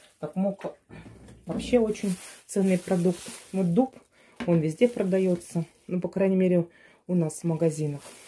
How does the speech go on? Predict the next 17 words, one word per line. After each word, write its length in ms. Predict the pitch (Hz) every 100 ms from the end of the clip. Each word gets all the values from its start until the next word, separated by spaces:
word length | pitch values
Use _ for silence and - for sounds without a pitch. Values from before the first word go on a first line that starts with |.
| - - - - - - -
Наливаю 420 | 180 196 175 156
совсем 420 | - - - 170
немножко 460 | 175 196 370 - 214
в 80 | 180
баночку. 640 | 240 339 247 - 220 190 - - _ _ _ _ _ _ _ _ - -
Тын-тын-тын. 580 | 170 - 185 190 311 294 - - - 247 - - - 185 - - - -
Нужно 360 | 220 262 233
использовать 800 | 208 - 233 240 247 302 339 - - _ _
качественный 680 | 165 180 262 240 - 240 240
продукт. 520 | 240 175 156 156 - - - _ _ _ _ -
Может 360 | 170 226 254 -
повлиять 540 | 170 165 165 196 196
на, 320 | 151 165 190 - _ _ _ -
э, 200 | 160 156 -
процесс 380 | 160 175 190 170
окрашивания. 720 | - 143 143 - 143 139 127
Второе. 440 | - 240 226 120